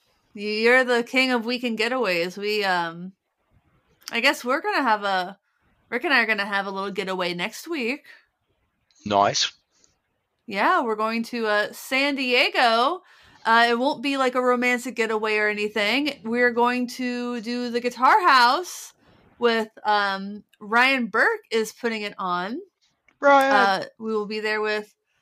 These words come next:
Speaker 1: Perfecto, Mike Adams, and Working Class Music, and some other local channels, apparently. So, I'm excited. It's gonna be a,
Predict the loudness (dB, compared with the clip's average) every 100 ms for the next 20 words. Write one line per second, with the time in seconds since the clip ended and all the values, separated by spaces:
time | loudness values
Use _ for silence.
0 | _ _ -2 -2 2 2 2 -2 0 2
1 | 2 2 0 0 0 -2 -2 0 0 0
2 | -2 -6 -6 -6 -6 -6 -2 2 2 2
3 | -4 -4 -2 -4 -4 -4 -6 -4 -4 -2
4 | 0 0 0 -4 -4 -4 -4 -8 -10 -6
5 | -6 -6 -8 -6 -8 -10 _ _ -8 0
6 | 2 2 0 -6 -12 _ _ _ _ _
7 | _ _ -6 -4 -6 -2 0 2 2 2
8 | 0 -4 -8 -8 -8 -6 -2 0 0